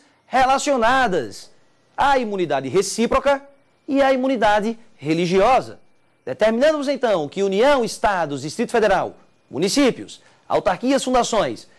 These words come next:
empresas públicas e sociedades de economia mista, prestadoras de serviços públicos, não pagariam impostos. Determinamos ainda que as instituições religiosas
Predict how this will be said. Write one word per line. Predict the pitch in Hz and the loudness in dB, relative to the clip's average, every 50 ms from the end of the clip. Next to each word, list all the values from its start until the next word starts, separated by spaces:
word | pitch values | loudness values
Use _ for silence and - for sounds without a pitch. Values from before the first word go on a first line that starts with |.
| _ _ _ - | _ _ _ -16
empresas | - 107 - 175 226 254 269 254 | -12 -6 0 0 2 2 0 -2
públicas | - - 262 240 185 165 139 127 104 - _ _ _ _ - | -4 -2 -2 0 0 -2 -4 -6 -10 -12 _ _ _ _ -10
e | 135 | -6
sociedades | 117 - 160 160 - 170 127 117 180 247 285 240 226 | -2 -2 -2 0 0 -2 0 0 2 2 2 0 -2
de | 254 | -2
economia | - 247 247 240 240 240 226 | -2 0 0 0 0 0 0
mista, | 220 214 214 196 - - 185 139 110 - - _ _ _ _ _ - | 2 2 0 0 0 0 0 -2 -2 -4 -12 _ _ _ _ _ -6
prestadoras | - 131 120 - 151 120 123 190 247 247 220 | -4 -4 -2 -2 -2 0 2 2 2 2 0
de | 180 202 | -2 -4
serviços | - 214 175 165 170 - 196 - | -4 -4 -4 -4 -6 -8 -10 -6
públicos, | - 240 254 262 277 233 294 - - - - _ _ _ | -2 0 2 2 2 2 2 0 -2 -6 -18 _ _ _
não | - 254 262 254 | -2 -2 0 0
pagariam | 254 254 254 254 240 233 240 | 2 2 2 2 2 2 0
impostos. | 254 254 240 190 175 - - - - - - _ _ _ _ _ _ _ _ _ | 0 2 2 2 0 -2 -6 -14 -20 -20 -20 _ _ _ _ _ _ _ _ _
Determinamos | - 127 - 202 208 214 226 254 254 240 262 | -6 -4 0 0 0 2 2 0 0 0 0
ainda | 240 233 240 247 226 262 262 240 - - _ _ _ _ _ _ _ | 0 0 0 0 2 2 2 0 -2 -8 _ _ _ _ _ _ _
que | _ - 247 | _ -6 -6
as | 220 208 | -6 -4
instituições | 220 - 254 226 240 226 - - 220 214 208 170 | -4 -6 -4 0 0 0 0 0 0 0 -2 -2
religiosas | 156 123 156 196 214 214 214 202 233 202 185 180 151 135 117 139 117 98 - - | -4 -2 0 0 2 0 0 0 2 2 2 2 2 0 -2 -6 -10 -10 -12 -18